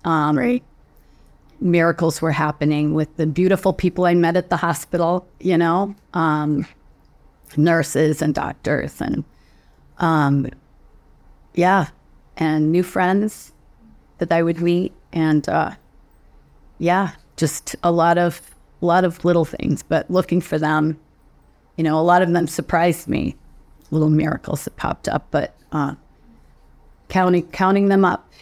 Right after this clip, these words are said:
Speaker 1: you know, counting those blessings really helped as well. So.
Speaker 2: Definitely.
Speaker 1: Yeah.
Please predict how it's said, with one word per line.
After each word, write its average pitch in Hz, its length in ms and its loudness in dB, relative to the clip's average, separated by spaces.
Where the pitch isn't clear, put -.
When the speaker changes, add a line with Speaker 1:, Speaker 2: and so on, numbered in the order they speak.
Speaker 1:
you 175 100 2
know, 165 180 0
counting 165 340 0
those 165 200 0
blessings 151 640 -2
really 147 420 -6
helped - 400 -4
as 156 220 0
well. 151 320 -2
So. - 440 -2
Speaker 2:
Definitely. 247 600 -2
Speaker 1:
Yeah. 180 400 0